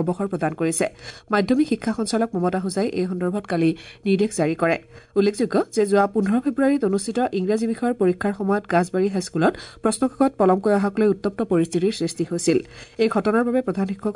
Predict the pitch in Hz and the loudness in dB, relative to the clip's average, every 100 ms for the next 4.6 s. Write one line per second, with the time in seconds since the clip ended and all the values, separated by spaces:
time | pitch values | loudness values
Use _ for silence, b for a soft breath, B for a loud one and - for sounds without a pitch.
0 | - 185 185 185 202 185 185 160 156 160 | -2 0 2 2 2 4 4 0 0 0
1 | 165 170 - B B B 214 214 214 214 | 0 -2 -4 B B B 2 2 0 -2
2 | 240 214 190 185 185 185 190 214 208 180 | 0 0 0 0 -2 -2 -2 -4 -4 -4
3 | 190 185 175 180 175 196 220 180 180 180 | -2 -4 -2 -2 0 0 -2 -2 -4 -4
4 | - 185 - 180 190 | -6 -6 -2 0 0